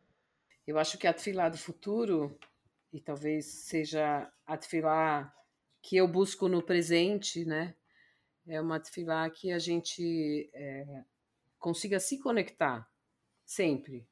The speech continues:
todos os momentos, e que a tefilá transpasse o espaço da sinagoga, né? Que a tefilá seja uma tefilá do dia a dia, do, uma tefilá praticada, é,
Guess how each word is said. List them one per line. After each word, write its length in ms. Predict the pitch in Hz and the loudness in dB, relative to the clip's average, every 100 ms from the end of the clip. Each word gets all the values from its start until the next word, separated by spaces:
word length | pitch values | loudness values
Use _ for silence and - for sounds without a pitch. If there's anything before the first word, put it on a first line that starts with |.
| _ _ | _ _
todos 320 | 175 175 180 | -2 -2 -2
os 160 | 185 160 | -6 -4
momentos, 640 | 175 170 160 170 175 190 | -2 0 0 0 -2 -6
e 60 | 190 | -4
que 100 | 202 | -4
a 60 | 185 | -4
tefilá 840 | - 196 175 185 214 226 208 180 - - - - - _ _ - | -6 -4 2 4 6 6 6 4 2 -16 -20 -20 -20 _ _ -6
transpasse 1500 | 220 233 233 - 202 196 240 - 262 247 247 233 220 214 - - | 0 0 -2 6 10 10 8 0 -2 0 0 -2 0 -2 -4 -4
o 120 | 185 | -2
espaço 520 | 196 - 190 190 196 | -2 4 8 8 4
da 120 | 175 | -2
sinagoga, 640 | 165 180 165 147 139 131 139 | 0 -2 -2 0 -2 -2 -6
né? 240 | 147 170 - _ | -6 -8 -14 _
Que 120 | - | -16
a 40 | 165 | -16
tefilá 340 | - 151 151 | -10 -6 -4
seja 720 | 151 170 165 165 160 156 151 143 _ _ | -4 -6 -6 -4 -2 -2 -4 -8 _ _
uma 180 | 165 156 | -14 -14
tefilá 720 | - 165 156 151 156 151 151 - _ _ - | -12 -8 -2 0 0 0 -4 -10 _ _ -4
do 120 | 170 | -4
dia 260 | 160 180 175 | 0 2 2
a 40 | |
dia, 720 | 147 156 175 185 180 175 170 | 0 -6 -2 0 2 2 2
do, 680 | 165 160 156 151 147 147 151 147 _ _ _ | -2 -6 -8 -6 -8 -8 -12 -16 _ _ _
uma 180 | 156 151 | -8 -8
tefilá 360 | - 175 170 170 - - | -8 -2 0 0 -6 -2
praticada, 1600 | 180 165 170 175 - _ - 190 165 - 170 202 214 233 226 - | 4 6 6 2 -8 _ -8 -6 -4 4 6 6 6 2 0 -4
é, 220 | - 147 | -4 -4